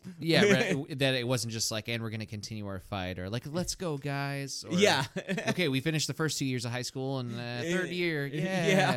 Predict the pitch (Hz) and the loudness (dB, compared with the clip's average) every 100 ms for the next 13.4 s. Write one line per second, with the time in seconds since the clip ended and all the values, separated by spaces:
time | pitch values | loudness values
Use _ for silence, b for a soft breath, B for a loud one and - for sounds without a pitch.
0 | - 110 113 - 107 107 113 180 190 180 | 0 -2 -2 -4 -4 -4 -6 -6 -6 -6
1 | 170 - 95 220 B B 202 - 226 214 | -6 -6 -8 -8 B B -6 0 2 2
2 | - 196 180 156 131 143 135 - 135 143 | 0 0 0 0 0 0 0 0 0 0
3 | 107 101 - - 147 143 131 185 233 226 | 0 -2 -4 2 6 6 6 6 6 4
4 | - 233 - - 339 _ _ _ 214 262 | 0 -2 -4 -10 -20 _ _ _ -12 -8
5 | 269 B - 143 120 104 - - 208 196 | -8 B 2 6 6 2 -6 -6 0 2
6 | 120 117 151 123 180 175 175 143 139 135 | 2 0 -2 -2 -2 -2 -4 -4 -2 -2
7 | 131 - 117 123 151 175 160 196 151 127 | -2 -4 -6 -8 -2 0 0 0 0 2
8 | 113 120 110 127 120 - 120 120 - 113 | 2 2 0 0 0 -2 -2 -2 -2 -2
9 | 104 101 117 - 98 104 113 110 101 101 | -2 -4 -6 -6 -12 -10 -6 -6 -4 -4
10 | 90 90 90 - 98 98 98 - 117 - | -2 -4 -6 -6 -4 -2 -4 -4 -6 -4
11 | 127 - - - - - 135 - - 110 | -2 -2 -4 -8 -6 -2 0 -2 -4 -4
12 | 95 - 90 80 69 175 233 214 185 170 | -6 -6 -6 -6 -4 -4 -2 0 2 2
13 | 160 156 151 147 | 2 4 4 4